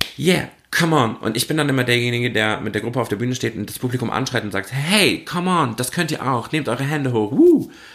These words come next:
Und die Leute gucken einen an. Und das habe ich auch eine lange Zeit nicht verstanden, dass sie das, glaube ich, gar nicht böse meinen. Also ich glaube schon, dass Deutschland ein sehr steifes Publikum ist. Aber auch da will ich nicht alle über einen Kamm sch-, scheren. Aber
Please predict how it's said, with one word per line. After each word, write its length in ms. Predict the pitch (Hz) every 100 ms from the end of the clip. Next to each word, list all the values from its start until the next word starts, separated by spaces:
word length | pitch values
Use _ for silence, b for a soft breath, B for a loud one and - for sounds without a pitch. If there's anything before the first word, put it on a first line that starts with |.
| B B B
Und 140 | 127
die 60 | 131
Leute 200 | 135 135
gucken 200 | 135 135
einen 120 | 131
an. 280 | 123 135 160 - _ _ -
Und 100 | 127
das 100 | 151
habe 140 | 139
ich 80 | 131
auch 80 | 131
eine 100 | 120
lange 240 | 127 131
Zeit 160 | 131 -
nicht 140 | 117
verstanden, 760 | 123 - 139 - 110 131 165 - _ _ _ b b b b b -
dass 160 | 131
sie 80 | -
das, 140 | 113 -
glaube 200 | 117 104
ich, 80 |
gar 140 | - 107
nicht 160 | 104
böse 260 | - 160 110
meinen. 180 | 104 98
Also 140 | 98
ich 80 | 101
glaube 220 | 123 120
schon, 160 | 110 117
dass 120 | 113
Deutschland 340 | 110 117 113
ein 140 | 95 101
sehr 220 | 107 113
steifes 400 | - 117 117 -
Publikum 460 | - 131 123 101 -
ist. 240 | 123 - B B B B
Aber 160 | - 101
auch 60 |
da 180 | - 95
will 100 | 98
ich 80 | 92
nicht 140 | 90
alle 180 | 90 90
über 200 | 82 85
einen 120 | 82
Kamm 220 | - 107 110
sch-, 160 | - - -
scheren. 440 | - 82 98 127 B B B B B B B B B _ _ -
Aber 380 | 117 113 -